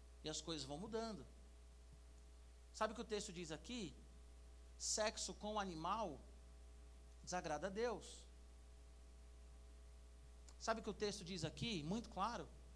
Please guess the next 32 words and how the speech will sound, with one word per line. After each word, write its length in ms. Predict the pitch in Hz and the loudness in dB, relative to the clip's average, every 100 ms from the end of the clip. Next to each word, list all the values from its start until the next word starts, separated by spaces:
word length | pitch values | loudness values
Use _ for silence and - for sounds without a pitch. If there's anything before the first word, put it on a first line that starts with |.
| - - - | -12 -12 0
Sexo 560 | - - 220 - - 175 | 6 10 10 10 6 2
com 60 | 196 180 | 6 6
alguém 360 | 156 190 185 156 | 6 6 6 6
do 60 | 170 | 4
mesmo 380 | 180 208 170 151 | 6 6 6 4
sexo 600 | - 214 226 - - 131 - - - - - - - - | 10 10 10 6 0 -2 -8 -10 -12 -12 -12 -12 -12 -4
desagrada 540 | 139 127 156 180 196 | 0 2 6 8 8
a 20 | 233 226 | 6 6
Deus. 400 | 247 160 - - - - - - - - - - - - - - - - - - - - | 4 2 -4 -8 -10 -12 -12 -12 -12 -12 -12 -14 -14 -14 -12 -12 -12 -12 -12 -12 -12 -6
Sabe 220 | - 220 220 | 8 10 10
o 40 | |
que 100 | 226 | 6
o 60 | 226 | 8
texto 200 | 220 220 | 8 8
diz 200 | 185 180 | 4 4
aqui? 300 | 175 - 240 175 - - - - | 4 2 0 0 -4 -12 -12 -10
Sexo 760 | - - 233 233 233 - 180 151 - | 2 4 8 8 8 2 0 -2 0
em 120 | 185 | 2
grupo 540 | 170 247 269 - 143 - - - | 4 4 4 0 -4 -4 -12 -6
desagrada 600 | 175 147 180 180 175 233 | -2 2 4 4 2 2
a 20 | |
Deus. 600 | 214 247 226 - - - - - - - - - - - - - - | 4 4 4 2 -6 -8 -12 -12 -12 -12 -12 -14 -12 -12 -12 -12 0
E 60 | 196 | 2
o 40 | |
que 140 | 190 285 | 4 4
que 100 | 269 | 4
nós 120 | 254 | 4
estamos 280 | - 233 196 | 4 2 4
vendo 280 | 196 233 208 | 4 4 6
hoje 220 | 220 202 | 6 6
na 120 | 208 | 4
sociedade? 640 | 190 202 - 170 151 127 | 2 2 2 4 4 4